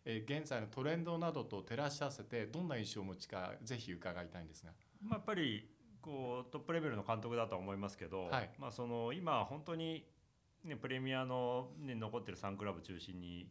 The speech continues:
Speaker 2: 特にこのヨーロッパの舞台だと、スピーディーな展開になってきて、
Speaker 1: うん。
Speaker 2: ダイナミックになってきてるので、やっぱりそうい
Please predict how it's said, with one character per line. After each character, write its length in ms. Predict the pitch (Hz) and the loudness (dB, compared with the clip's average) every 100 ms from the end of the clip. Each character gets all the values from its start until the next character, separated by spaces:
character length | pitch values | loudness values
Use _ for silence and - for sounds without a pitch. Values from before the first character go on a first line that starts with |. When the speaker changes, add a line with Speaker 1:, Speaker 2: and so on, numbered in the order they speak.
| - | -12
Speaker 2:
特 240 | - 131 156 | -10 -8 -6
に 100 | 127 | -4
こ 100 | 117 | -2
の 60 | |
ヨ 60 | 117 | 0
ー 40 | |
ロ 60 | 120 | 0
ッ 20 | |
パ 100 | 110 | 0
の 80 | 101 | -2
舞 120 | 92 | -2
台 140 | 92 87 | 0 0
だ 100 | 80 | -2
と、 280 | 85 82 | -4 -4
ス 180 | 78 - - | -6 -8 2
ピ 200 | 165 151 | 6 6
ー 20 | |
デ 80 | 110 | 4
ィ 80 | |
ー 20 | 90 | 0
な 220 | 85 82 | 0 -2
展 240 | - 95 | -4 -4
開 180 | 92 92 | 0 0
に 80 | 92 | 0
な 140 | 98 | -2
っ 80 | 98 | -2
て 100 | 85 | -8
き 80 | - | -4
て、 280 | 120 87 110 | 0 2 2
Speaker 1:
う 40 | |
ん。 40 | |
Speaker 2:
ダ 160 | 110 107 | 4 4
イ 40 | |
ナ 100 | 147 | 4
ミ 160 | 160 160 | 2 0
ッ 40 | |
ク 100 | - | -2
に 80 | 101 | -4
な 100 | 87 | -4
っ 40 | 87 | -6
て 120 | 90 | -8
き 80 | 139 | -8
て 60 | |
る 100 | 85 | -8
の 140 | 80 80 | -8 -6
で、 300 | 87 82 - - - - - | -4 -4 -6 -16 -20 -20 -18
や 60 | 160 | -8
っ 20 | |
ぱ 100 | 175 | -2
り 200 | 147 117 | 0 0
そ 380 | 104 - 156 170 | -2 -6 -4 -4
う 60 | |
い 100 | 175 | -2